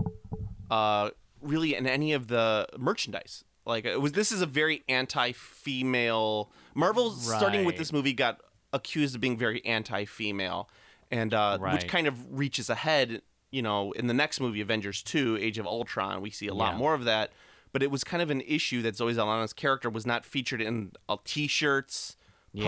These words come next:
Speaker 1: posters, um, D V Ds. Like, she's not shown on a lot of stuff, which kinda caused a little bit of an outrage. However, her character is named after one of the biblical cities that's destroyed because of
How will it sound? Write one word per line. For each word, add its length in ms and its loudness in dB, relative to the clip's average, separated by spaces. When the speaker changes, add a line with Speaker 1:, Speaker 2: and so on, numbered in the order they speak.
Speaker 1:
posters, 1000 2
um, 580 2
D 140 -4
V 160 -4
Ds. 880 -4
Like, 320 -2
she's 260 -6
not 260 -2
shown 300 0
on 100 0
a 60 -6
lot 320 -2
of 80 -14
stuff, 400 -4
which 260 -6
kinda 220 2
caused 300 0
a 40 4
little 180 2
bit 100 0
of 60 -2
an 80 -2
outrage. 540 -2
However, 340 2
her 120 0
character 360 0
is 320 0
named 280 2
after 240 2
one 140 0
of 40 -4
the 60 -2
biblical 360 -2
cities 260 -4
that's 220 0
destroyed 440 0
because 460 -2
of 420 0